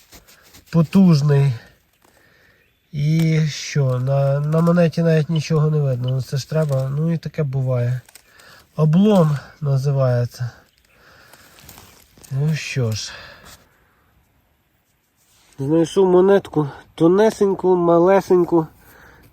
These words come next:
і нічого на ній не видно. Ось, е, думаю, що це воно таке. А це, напевно, радянська одна копійка, так. Так і є, але не видно навіть року.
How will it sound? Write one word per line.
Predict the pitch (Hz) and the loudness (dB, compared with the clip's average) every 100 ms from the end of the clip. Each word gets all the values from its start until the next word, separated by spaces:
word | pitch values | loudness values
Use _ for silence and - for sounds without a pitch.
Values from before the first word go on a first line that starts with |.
| - | -8
і | |
нічого | 165 170 165 - 185 175 | -4 -2 0 4 4 6
на | 175 | 4
ній | 175 180 | 4 4
не | 175 175 | 6 6
видно. | 175 165 147 147 127 - - _ _ _ _ _ _ _ _ _ _ _ 170 | 6 4 4 0 -2 -12 -20 _ _ _ _ _ _ _ _ _ _ _ -10
Ось, | 147 143 - - | -6 -6 -8 -6
е, | 143 143 143 | -2 -2 -2
думаю, | 139 151 156 147 | -2 2 4 4
що | 139 - 170 | 0 -2 -2
це | - 156 | 0 -2
воно | 156 160 156 | 2 2 2
таке. | 147 147 - 143 131 135 147 | 0 -2 -2 -2 -2 -6 -6
А | 151 | -6
це, | 147 151 | -2 0
напевно, | 151 143 151 151 151 | 2 0 0 2 2
радянська | 151 151 151 139 156 | 2 2 2 0 0
одна | 147 151 143 | 0 0 -2
копійка, | - 139 160 147 - 123 | -4 -4 -4 -4 -4 -6
так. | - 151 135 131 - _ _ _ _ _ _ _ _ _ _ | -4 -4 -4 -8 -20 _ _ _ _ _ _ _ _ _ _
Так | - 160 151 - | -4 -2 -2 -2
і | |
є, | 160 156 151 143 131 139 | 0 2 2 0 -2 -4
але | 139 139 147 | -6 -4 -2
не | 151 156 | 0 0
видно | 156 185 170 170 | 0 0 2 2
навіть | 160 160 156 151 - | 2 4 2 2 0
року. | 160 165 156 - 135 131 | 2 2 2 0 -4 -6